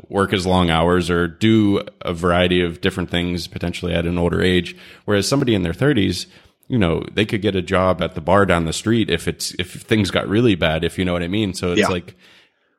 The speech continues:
Speaker 2: Well, and, and, and truly, like, the, the fact that,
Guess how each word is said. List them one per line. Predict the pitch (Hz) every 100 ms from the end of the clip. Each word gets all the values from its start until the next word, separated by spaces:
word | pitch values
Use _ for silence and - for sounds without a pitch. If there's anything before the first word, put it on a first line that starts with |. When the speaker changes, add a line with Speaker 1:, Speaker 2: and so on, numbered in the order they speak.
| -
Speaker 2:
Well, | 156 143
and, | 139 135 - _ _ _ -
and, | 165 160 160
and | 156 143
truly, | - 180 170 139 117
like, | 113 104
the, | 117 113 113
the | 123
fact | - - 120 120 - -
that, | 98 95 92 - -